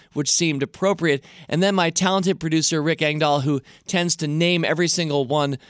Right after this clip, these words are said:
of these podcasts and writes the little helpful intro that you can read and see what we're doing from week to week. And Rick, I want to invite you on here for a cameo.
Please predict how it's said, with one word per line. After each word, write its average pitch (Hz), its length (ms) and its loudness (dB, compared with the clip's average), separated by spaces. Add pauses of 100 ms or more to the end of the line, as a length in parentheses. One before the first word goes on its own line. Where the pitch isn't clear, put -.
(100)
of 127 100 -6
these 135 160 0
podcasts 147 640 -2
and 127 140 -4
writes 135 220 0
the 131 120 -4
little 123 260 -4
helpful 123 460 -4 (220)
intro 139 580 0 (340)
that 117 120 0
you 135 100 0
can 127 160 -2
read 139 260 0
and 117 120 -2
see 143 180 0
what 127 180 0
we're 135 60 0
doing 139 440 0
from 123 160 -4
week 123 180 -2
to 127 100 -8
week. 131 240 -2
And 123 160 -4
Rick, 180 360 -2 (580)
I 113 80 -8
want 131 140 0
to 135 80 0
invite 131 280 0
you 143 140 0
on 147 220 -2
here 127 240 -4
for 135 180 -6
a 123 60 -2
cameo. 147 580 -4